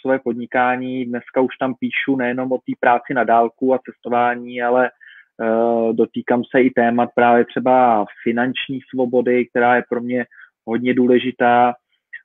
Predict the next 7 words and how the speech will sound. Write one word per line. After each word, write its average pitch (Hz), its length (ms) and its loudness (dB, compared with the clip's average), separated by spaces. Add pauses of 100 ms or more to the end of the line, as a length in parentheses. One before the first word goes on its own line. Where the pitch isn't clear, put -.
Eh, 117 400 2 (160)
a 117 100 4
obecně 143 380 0
jsem 170 180 -2
si 190 60 2
uvědomil, 160 580 4
že 160 300 2